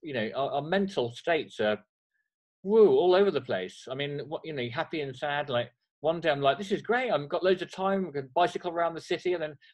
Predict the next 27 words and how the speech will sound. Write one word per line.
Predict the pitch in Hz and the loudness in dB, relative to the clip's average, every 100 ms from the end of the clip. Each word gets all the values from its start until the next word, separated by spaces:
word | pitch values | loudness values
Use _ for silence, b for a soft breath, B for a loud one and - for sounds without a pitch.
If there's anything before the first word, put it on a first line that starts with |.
| - | -4
the | |
next | 175 202 - | -2 -2 0
day | 131 | 0
I'm | 131 | 2
like, | 143 139 B B | 0 0 B B
"I | 214 | 0
wanna | 247 214 | 2 2
kill | - 220 | 4 2
myself. | 294 320 - 190 190 208 208 B 208 | 2 -2 4 4 4 0 -2 B 0
I | 240 | 6
like | 294 302 | 4 6
life | 240 262 | 4 4
how | 262 240 | 2 4
it | 247 | 4
was | 208 233 214 | 4 2 2
before. | 202 233 254 | 0 2 4
It | 214 | 4
was | 233 - | 2 2
so | 269 | 2
good | 262 226 233 | 4 2 4
before. | 226 220 220 240 | -4 0 2 4
Can't | 226 262 | 4 2
we | 262 | 2
go | 233 226 | 4 6
back | 240 254 214 | 4 2 -2
to | |
that?" | 202 254 247 190 | 0 2 2 -2